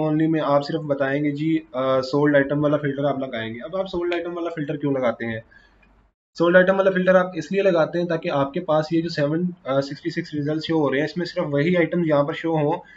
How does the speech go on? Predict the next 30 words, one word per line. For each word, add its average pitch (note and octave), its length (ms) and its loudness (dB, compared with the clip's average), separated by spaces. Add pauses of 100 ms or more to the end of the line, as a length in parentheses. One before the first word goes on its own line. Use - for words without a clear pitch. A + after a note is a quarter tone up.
(240)
जिनकी E3+ 220 2
last E3 380 6
month F#3+ 200 6
के E3+ 80 0
अंदर D3+ 260 2
कम E3 160 -2
से E3 140 -4
कम F3 180 0 (140)
एक F#3 240 2
unit E3+ 200 2
जो D#3+ 160 2
है D#3+ 60 2
वो F#3+ 260 -2 (280)
sold E3+ 300 4
out D3+ 220 0
हुआ B2+ 180 0
हो। A2+ 200 -4 (1300)
मतलब E3 300 0
ये D#3+ 200 4
कि, F#3 120 0
अ, D3 420 6
जो D3+ 140 2
item D#3+ 260 4
यहाँ D3+ 200 2
पर D#3+ 100 0
eBay D3 320 0
के E3+ 60 -2
ऊपर D#3 140 -2
list D3+ 280 0
है, F3 220 0